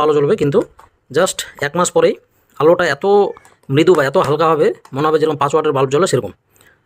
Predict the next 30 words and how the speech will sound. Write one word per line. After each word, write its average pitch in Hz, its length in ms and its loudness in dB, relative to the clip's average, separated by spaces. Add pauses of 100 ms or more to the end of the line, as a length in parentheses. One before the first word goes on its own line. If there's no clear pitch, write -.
(260)
আর 120 120 -4
এখানে 139 160 0
একটা 135 120 -2
হুক 139 160 -2
আছে, 151 160 0
যে 135 100 -4
কোথাও 139 160 0
আমরা 135 140 -2
জ্বালাতে 127 220 -2
পারবো, 135 200 -2
সেই 139 120 4 (180)
হিসাবে 147 240 2
আমি 156 140 0
নিয়েছিলাম, 143 280 0 (120)
কিন্তু 143 200 2 (560)
দুঃখের 147 280 0
বিষয় 175 200 0 (380)
দুটোই 156 260 0
চার 139 120 -2
মাসের 147 180 -2
মধ্যে 143 160 -4
খারাপ 131 160 -2
হয়েছিল। 135 200 0 (640)
আর 120 100 0 (100)
দোকান 135 240 0
থেকে 165 120 2
যেগুলো 160 200 2
নেওয়া 143 140 0
হয়েছে, 139 200 0 (440)
এভারেডি, 151 360 2